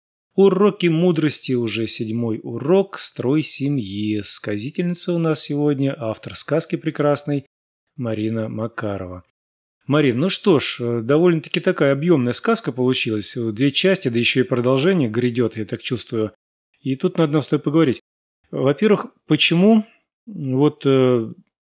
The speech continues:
родилась опять сказка, а не просто так сказала: «Вот заповеди такие, такие, такие. Вот жили так, э, делали вот так.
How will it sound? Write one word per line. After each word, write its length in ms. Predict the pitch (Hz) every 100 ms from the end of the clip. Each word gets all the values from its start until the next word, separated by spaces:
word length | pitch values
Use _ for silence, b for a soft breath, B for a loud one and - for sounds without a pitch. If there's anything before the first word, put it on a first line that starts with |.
| _ _ _
родилась 640 | - 185 143 147 170 180 -
опять 300 | - 156 -
сказка, 560 | - 175 160 - -
а 280 | - 143 127
не 120 | 131
просто 300 | 131 202 -
так 120 | 120
сказала: 280 | - 131 120
«Вот 180 | 196 196
заповеди 420 | 269 254 165 131
такие, 400 | - 151 - 254
такие, 340 | - 127 214 180
такие. 600 | 117 104 127 127 117 - _ _ -
Вот 220 | 170 175
жили 380 | 170 165 240 135
так, 480 | - 156 151 147 -
э, 260 | 131 123 117
делали 380 | 165 214 131
вот 260 | 110 107 -
так. 400 | 147 139 - -